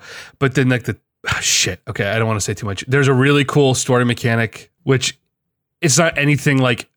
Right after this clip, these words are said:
overtly special or unique, but it's just really cool how they did it and how they worked that into the game. I, I just fell in love with it. This is a much bigger game, Three Houses.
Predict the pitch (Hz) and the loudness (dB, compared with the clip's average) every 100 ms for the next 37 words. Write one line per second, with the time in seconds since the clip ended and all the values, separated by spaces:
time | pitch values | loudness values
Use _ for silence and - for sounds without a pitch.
0 | - 123 110 120 113 113 110 - - 120 | -2 0 2 0 2 0 0 -2 -2 -2
1 | - 127 113 113 107 104 101 110 - 120 | 0 0 0 -2 -2 -2 -2 -4 -4 -2
2 | 107 107 117 - 104 - 117 104 107 101 | -2 -2 -4 -4 -6 -4 -4 -2 -2 -2
3 | 123 107 104 110 104 104 110 104 101 101 | -4 -4 -4 -4 -2 -4 -4 -6 -6 -6
4 | 101 104 110 120 _ _ _ - 117 113 | -6 -6 -6 -8 _ _ _ -4 -2 0
5 | 120 107 127 107 101 101 101 101 - _ | -2 0 0 0 -2 -6 -6 -8 -12 _
6 | _ _ - 127 175 190 - 175 165 151 | _ _ -6 0 2 2 2 2 4 4
7 | 165 135 113 151 139 135 123 110 98 104 | 2 0 -2 0 2 2 2 0 -4 -10
8 | _ - 139 127 113 104 101 - | _ -6 0 0 0 -2 -6 -8